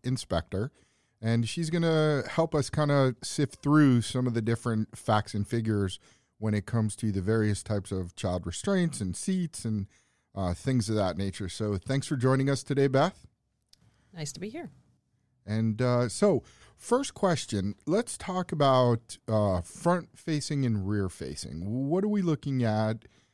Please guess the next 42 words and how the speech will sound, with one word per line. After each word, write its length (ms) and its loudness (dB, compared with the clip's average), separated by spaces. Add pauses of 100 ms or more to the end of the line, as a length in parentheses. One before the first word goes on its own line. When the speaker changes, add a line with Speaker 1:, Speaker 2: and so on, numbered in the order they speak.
(200)
Speaker 1:
uh, 120 -4
between 340 2
the 80 4
two 240 2
of 80 4
those 560 0 (140)
as 180 -6
far 300 2
as 160 -2
child 420 -2
age, 380 0
weights, 580 0
things 300 -2
of 60 -2
that 220 -2
nature? 400 -12 (800)
Speaker 2:
Well, 180 -8
first 360 -6
of 80 -6
all, 160 -2
you 100 -2
need 280 -2
to 80 -2
have, 600 -6 (260)
uh, 220 -8
Florida 320 -2
state 260 -2
law 200 -2
states 400 -8
that 180 -8
you 240 -4
have 320 -8
to 80 -8
have, 480 -6
your 120 -6
child 320 -6
needs 180 -4
to 80 -12
be 240 -6
twenty 360 -8
pounds 600 -6 (260)
and 540 -4